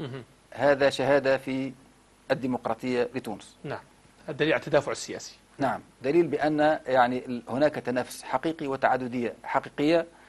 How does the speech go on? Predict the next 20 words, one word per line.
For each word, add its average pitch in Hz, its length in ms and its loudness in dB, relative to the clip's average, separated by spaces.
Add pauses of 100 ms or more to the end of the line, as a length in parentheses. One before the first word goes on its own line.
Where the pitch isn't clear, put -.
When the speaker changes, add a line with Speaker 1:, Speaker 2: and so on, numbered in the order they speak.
(200)
Speaker 2:
وأن 156 400 2
ليس 160 280 0
هناك، 147 340 2
آه، 131 640 4
زعيم 135 500 2
أوحد 135 460 4
أو 139 180 2
زعيم 123 400 0
ملهم، 131 440 0
أو 139 120 0
أن 131 460 -2 (460)
هناك 135 240 0
شخص - 500 -2 (460)
هو 131 80 4
الذي 143 240 2
سيمسك، 147 460 -4
آه، 131 320 0 (500)
علينا 139 420 2
السماء 135 400 0
من، 123 140 -4